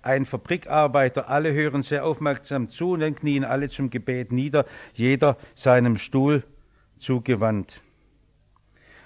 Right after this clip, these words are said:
Die Fürstin Lieven hat nachher nach der kommunistischen Revolution gesagt, „Was soziale und politische Revolution nicht erreichen können, das geschieht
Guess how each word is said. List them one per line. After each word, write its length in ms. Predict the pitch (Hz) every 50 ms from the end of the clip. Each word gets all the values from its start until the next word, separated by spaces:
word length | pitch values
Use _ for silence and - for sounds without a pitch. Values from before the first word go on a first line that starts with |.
| _ _ -
Die 100 | 131 120
Fürstin 380 | - 170 160 - - 147 143
Lieven 400 | 139 135 160 180 185 175 175 175
hat 120 | 170 160 135
nachher 260 | 143 147 151 156 156
nach 220 | 151 143 131 -
der 140 | - 139 127
kommunistischen 720 | 120 - - 143 131 135 139 151 143 - 151 143 - 143 131
Revolution 720 | 131 135 123 127 120 117 104 - - 135 143 156 165 165
gesagt, 460 | - 151 135 - 147 143 139 - -
„Was 200 | 127 135 123 -
soziale 760 | - 143 131 - - - 131 131 135 143 160 180 185 190 165
und 180 | 160 147 131 -
politische 600 | 147 143 127 139 156 147 165 156 - - 151 127
Revolution 680 | 139 131 127 131 131 127 - - 131 127 123 123 120
nicht 200 | 120 113 - -
erreichen 440 | 120 110 104 104 98 92 92 110 98
können, 200 | - 113 110 107
das 200 | 113 123 - -
geschieht 520 | - 113 - - 143 143 156 151 151 -